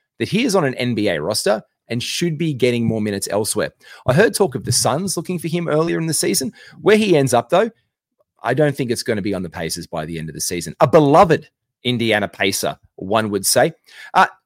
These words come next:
the big thing here today was twelve cheeky Jarace Walker minutes. Now, whether it because of injury to Tyrese and their rotation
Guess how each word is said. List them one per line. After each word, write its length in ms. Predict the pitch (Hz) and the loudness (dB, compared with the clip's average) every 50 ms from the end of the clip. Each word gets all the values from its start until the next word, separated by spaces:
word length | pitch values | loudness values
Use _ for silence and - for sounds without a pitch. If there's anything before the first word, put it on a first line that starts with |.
| _ _ _ _ | _ _ _ _
the 80 | 175 143 | 0 0
big 200 | 233 294 - - | 2 0 0 -2
thing 160 | - 247 233 | -2 0 2
here 160 | 196 196 202 | 2 2 2
today 220 | - - 185 185 | 2 2 2 2
was 160 | 185 151 131 - | 2 2 0 0
twelve 300 | - - 196 208 202 - | 0 0 0 0 0 -2
cheeky 300 | - 202 185 - 135 127 | -6 -6 -4 -4 -4 0
Jarace 360 | 131 151 151 143 127 - - | 2 4 4 4 2 0 0
Walker 260 | 131 143 143 - 135 | -2 -2 -2 -2 -4
minutes. 320 | 110 87 73 - - - | -6 -6 -4 -6 -6 -2
Now, 260 | - 147 151 151 - - _ _ | 0 2 2 2 0 -4 _ _
whether 320 | 113 127 147 160 190 185 | -4 -2 -2 -2 -2 -4
it 120 | 170 - _ | -4 -4 _
because 380 | 160 151 - - 139 147 139 | -6 -6 -2 0 0 0 0
of 120 | 135 - - | -2 -4 -6
injury 380 | - 120 123 127 123 123 131 127 | -8 -8 -6 -4 -4 -4 -4 -6
to 80 | - | -8
Tyrese 600 | - - - 127 123 120 113 117 123 127 123 - | -10 -6 -2 0 0 0 0 0 -2 -2 -4 -4
and 80 | 123 110 | -6 -4
their 80 | 104 104 | -4 -2
rotation 520 | 101 101 - - 123 127 120 - 127 120 | -4 -4 -2 -2 -2 -2 -2 -4 -8 -12